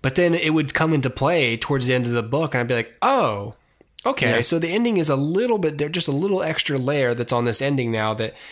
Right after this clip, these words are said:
Speaker 1: that makes sense, but I can see why they cut this because that's largely unimportant. It's still fun and good and, and enhances everything, but it's not essential to get Harry to this ending. Um,
Speaker 2: Yeah.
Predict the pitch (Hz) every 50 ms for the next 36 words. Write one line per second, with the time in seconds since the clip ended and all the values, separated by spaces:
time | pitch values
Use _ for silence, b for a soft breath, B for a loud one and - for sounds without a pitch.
0 | B B - 127 123 123 120 - - - 151 139 117 - 117 110 - 120 110 -
1 | 147 139 123 110 107 107 - - 165 170 - 139 131 117 - - 127 - 123 117
2 | 117 110 - 120 117 113 113 110 113 117 117 110 107 110 107 107 - - 165 165
3 | 147 131 120 113 127 123 - - - - 185 175 147 - - - 139 143 139 135
4 | 127 120 113 110 110 117 131 123 123 120 113 113 110 110 110 107 B B B B
5 | B B B B B - 143 127 117 113 113 104 - - _ - 139 120 - -
6 | 165 175 180 - - 127 117 113 110 110 113 - 117 113 113 110 107 127 127 127
7 | - - 139 123 113 104 - - - 127 120 120 - 117 107 107 107 - - 127
8 | 120 120 117 113 110 - - - - - - 127 120 117 113 110 104 - 117 110
9 | 117 107 - 120 113 117 113 101 101 113 120 - B B B B B B B B
10 | B B - - 110 107 107 107 107